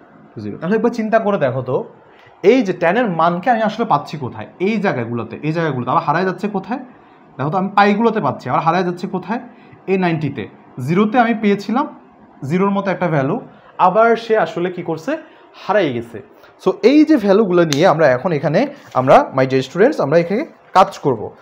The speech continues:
So, ভালো কথা। যদি তাহলে আমরা এই যে tan এক্স এর যে ভ্যালুগুলো নিয়ে যদি আমাদের কাজ করতে হয়, তাহলে এই ফাংশনটা itself আসলে দেখতে কীরকম হতে পারে? আহ, একটু যদি চিন্তা করে দেখো, my dear students, আমরা যেটা পেতে পারি সেটা হচ্ছে,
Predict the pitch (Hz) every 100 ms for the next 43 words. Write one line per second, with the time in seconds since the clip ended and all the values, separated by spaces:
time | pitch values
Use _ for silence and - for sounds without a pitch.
0 | - _ - 233 226 - 196 254 180 123
1 | 175 247 - - - 147 214 214 196 262
2 | 247 233 233 226 294 285 269 180 196 233
3 | - 262 240 190 160 180 185 185 165 156
4 | 147 160 180 151 160 - 151 135 120 120
5 | 208 - - 151 185 196 233 233 196 202
6 | - 285 170 110 - - 214 - - 277
7 | 247 185 196 151 147 - 180 156 143 123
8 | 110 101 92 - - - 165 165 190 185
9 | 262 294 269 247 233 220 202 156 196 175
10 | 139 131 131 147 254 208 170 165 180 175
11 | 190 156 135 135 139 131 131